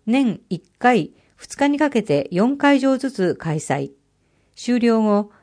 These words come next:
議会運営委員会で報告を行った後、全議員へ報告書の写しを配布し、参加者からの意見等を共有していた。福島市の報告会は年に二回、四カ所で実施。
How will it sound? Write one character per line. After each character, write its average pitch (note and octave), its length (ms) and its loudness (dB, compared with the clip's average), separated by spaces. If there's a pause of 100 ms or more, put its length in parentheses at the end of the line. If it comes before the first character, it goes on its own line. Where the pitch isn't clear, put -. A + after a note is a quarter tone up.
(120)
議 B3+ 140 -4
会 A3+ 220 6
運 A#3 300 2
営 B3+ 120 4
委 A#3+ 100 -2
員 B3 180 2
会 E3+ 240 0
で D3 100 0
報 A3+ 240 0
告 A#3 300 -2
を G#3+ 140 0
行 G3 280 -2
っ F#3+ 140 -4
た E3+ 160 -2
後、 C#3 380 -4 (360)
全 B3 320 0
議 E3+ 120 -2
員 A3 300 4
へ G3 180 2
報 A#3+ 260 2
告 C#4 240 -6
書 B3 140 -2
の A#3 140 0
写 A#3 180 -6
し G#3+ 160 -4
を D3 100 2
配 D#3+ 220 -2
布 F3 160 -6
し、 D#3 320 -8 (300)
参 C4 200 0
加 C4+ 100 -4
者 C4+ 140 -2
か B3 120 2
ら G3+ 100 4
の F3 160 0
意 G3+ 100 -2
見 B3 240 0
等 E3 300 4
を D3 80 0
共 F#3+ 260 0
有 F3 180 2
し - 120 -10
て D#3 100 -2
い D3 100 -4
た。 C3 220 -8 (1040)
福 - 200 -6
島 C#4 280 0
市 B3+ 120 -4
の F3+ 120 2
報 G3+ 180 2
告 A3 220 -6
会 E3 240 0
は D3+ 200 -2 (300)
年 B3+ 260 4
に E3 140 0
二 D#3 160 -4
回、 E3+ 400 -2 (160)
四 B3 220 2
カ C#4+ 100 0
所 B3 160 0
で D3+ 140 2
実 C#3+ 200 -6
施。 - 300 -8